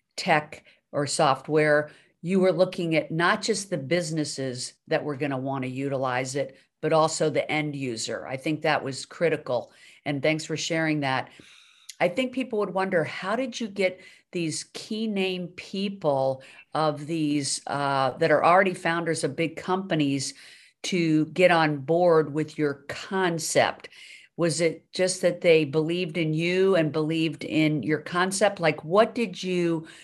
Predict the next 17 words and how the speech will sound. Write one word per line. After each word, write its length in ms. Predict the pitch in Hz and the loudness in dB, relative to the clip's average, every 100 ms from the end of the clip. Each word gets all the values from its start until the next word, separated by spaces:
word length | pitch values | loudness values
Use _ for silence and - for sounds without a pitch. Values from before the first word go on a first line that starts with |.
| - _ | -20 _
show 460 | - - 208 196 196 | -6 2 8 8 8
them? 240 | 180 156 | 6 4
Because 260 | 165 180 160 | 0 -2 2
I 100 | 160 | 2
think 400 | - 196 196 190 | 2 -4 -2 2
that's 240 | 165 156 | 2 2
a 80 | 165 | -2
great 360 | - 180 185 | 2 2 0
piece 320 | - 190 185 170 | -4 -4 -2 0
of 140 | 143 | 2
advice, 800 | 147 127 139 180 196 147 - - - - - _ | 0 0 2 6 6 4 0 -6 -12 -20 -20 _
to 680 | - - 180 165 160 160 156 156 _ _ _ _ | -8 0 2 4 2 0 -2 -6 _ _ _ _
bring 420 | 143 160 196 196 190 | -4 2 4 4 4
in 340 | 180 165 156 - | 4 2 -2 2
already 580 | 170 175 175 180 165 165 | 4 6 4 2 0 -2
known 520 | 156 160 160 156 151 - | -2 0 2 2 0 -4
entities, 880 | - 156 190 240 240 277 302 330 - | 0 0 2 2 2 2 0 -2 -8